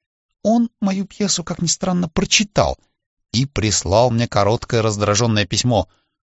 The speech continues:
мол, неужели вас действительно волнует вся эта ерунда, о которой вы тут понаписали? Это был очень важный урок, который я усвоил на всю жизнь. Если вы хотите задеть зрителя, нужно, чтоб текст задевал вас.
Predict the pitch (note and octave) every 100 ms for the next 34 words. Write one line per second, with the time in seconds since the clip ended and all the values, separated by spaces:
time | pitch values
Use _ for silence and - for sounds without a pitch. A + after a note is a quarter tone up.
0 | - A2 F#2+ _ - F2+ D#2+ F#2 G#3 E3
1 | G2+ F2 E2+ - C3 G3 D#3+ G#2+ E2 F2+
2 | C#3+ - - G#2+ F#2 F#2+ F2+ F2 F2+ G2
3 | G#3+ - - G2 F#2 - G3+ C3+ G#2+ -
4 | C3 - A#2+ B2 A2+ B2+ - E2+ E2+ -
5 | _ _ _ _ _ _ _ - - A2
6 | G#2+ G2 A2+ G#2 A2 F2+ F2 F2 C#3 G3+
7 | - _ _ - F#2 F#2+ F2+ E2 E2 -
8 | G#2 D#3 A2 F#2 - F#2+ F2 E2 C2+ -
9 | _ _ _ _ _ _ G2 D3+ C3 G2
10 | B2 - F#2+ A#2+ G#2 F#2 F2+ F2+ D#2 F2
11 | F#3 - D#2+ - _ _ _ G#2 A#2 G#2+
12 | G#2 - - - C#3 - _ - - G#2+
13 | G#2+ A#2 G2 F#2 A2+ F2+ -